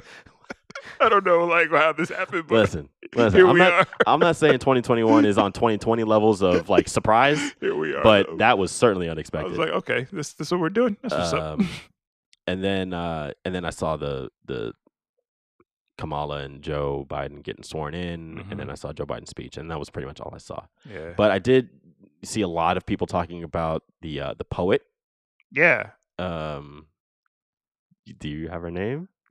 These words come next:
Speaker 1: I don't have her
Speaker 2: Good,
Speaker 1: name.
Speaker 2: I don't remember her name
Speaker 1: But I know
Speaker 2: either.
Speaker 1: she's wearing yellow.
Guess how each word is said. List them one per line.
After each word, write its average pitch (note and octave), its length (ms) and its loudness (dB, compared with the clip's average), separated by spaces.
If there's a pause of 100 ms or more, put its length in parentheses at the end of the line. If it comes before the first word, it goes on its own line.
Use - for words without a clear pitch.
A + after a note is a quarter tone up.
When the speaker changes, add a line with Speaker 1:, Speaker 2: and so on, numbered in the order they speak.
(240)
Speaker 1:
I - 40 -12
don't G#2+ 120 -6
have G2 120 -10
her F#2+ 80 -12
Speaker 2:
Good, F#2 160 -14
Speaker 1:
name. - 140 -8
Speaker 2:
I - 80 -12
don't F#2 180 -10
remember F#2+ 240 -8
her F#2 80 -12
name A#2 200 -14
Speaker 1:
But A2+ 100 -4
I A2 60 2
know A2 100 0
Speaker 2:
either. G2+ 100 -8
Speaker 1:
she's F#2+ 120 -12
wearing F#2 280 -14
yellow. F#2+ 360 -10